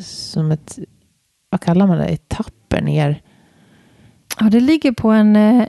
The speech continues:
Speaker 2: en brant, eh, klippavsats, eh, med utsikt över havet. Men vi har hittat en plats, eh, som har lä och sol väldigt länge. Vi var i januari, jag och Barbro, min kollega här, och gick runt på den här platsen.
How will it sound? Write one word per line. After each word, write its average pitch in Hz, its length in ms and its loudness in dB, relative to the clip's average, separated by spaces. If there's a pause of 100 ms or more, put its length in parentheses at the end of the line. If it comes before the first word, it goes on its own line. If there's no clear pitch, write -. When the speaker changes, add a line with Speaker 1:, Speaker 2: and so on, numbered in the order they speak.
(180)
Speaker 2:
en 214 240 2
brant, 233 600 2
eh, 220 360 -2
klippavsats, - 1400 -4 (100)
eh, 220 280 2
med 220 140 4
utsikt 233 400 0
över 202 160 2
havet. 202 460 -2
Men 214 380 4 (200)
vi 233 120 2
har 240 80 2
hittat 254 300 0
en 240 100 2
plats, - 600 -6 (720)
eh, 208 680 4
som 202 300 2
har 220 220 4
lä 226 420 2
och 220 160 -2
sol 220 460 0
väldigt 214 300 0
länge. 226 300 2
Vi 214 160 2
var 233 320 -2
i 247 100 2
januari, 214 680 2
jag 226 100 2
och 214 80 0
Barbro, 220 540 -4
min 226 280 0
kollega 220 500 -2
här, 214 320 -6
och - 260 -8
gick 220 300 0
runt 262 280 4
på - 80 -4
den 233 100 2
här 233 80 -2
platsen. 220 580 -4